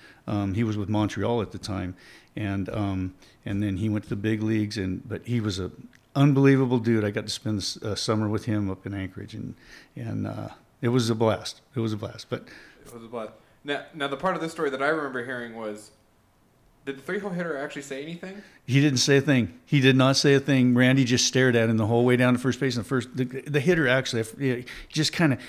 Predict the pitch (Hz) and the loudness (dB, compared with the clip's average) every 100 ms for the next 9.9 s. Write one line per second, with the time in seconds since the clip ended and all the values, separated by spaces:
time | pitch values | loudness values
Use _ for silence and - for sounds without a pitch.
0 | - - 127 135 185 196 151 - - - | -14 -10 -8 -2 0 2 2 0 -10 -6
1 | 131 135 139 160 147 120 151 160 180 156 | -6 -6 -6 -6 -6 -6 -6 -4 -4 -4
2 | 135 - 185 151 139 165 156 151 143 123 | -2 0 0 0 -4 -4 -2 0 0 -2
3 | 139 131 180 156 123 - 151 131 117 123 | -8 -8 -10 -8 -8 -8 -6 -6 -6 -6
4 | 131 117 - _ 185 151 156 127 127 120 | -6 -6 -12 _ 0 6 6 8 8 8
5 | 110 113 101 110 110 170 156 151 - - | 6 2 0 0 2 2 2 0 -6 -20
6 | - - 131 135 165 147 131 139 131 117 | -20 -10 -8 -6 -4 -4 -4 -4 -2 -2
7 | 135 120 - 160 117 120 147 147 123 135 | -2 -2 -2 -2 -2 -2 -2 -4 -6 -6
8 | 110 - 131 151 135 110 107 104 110 110 | -4 -4 0 0 0 -2 -4 -4 -2 -2
9 | 110 101 - - 180 170 135 143 | -2 -4 -8 -4 0 0 2 0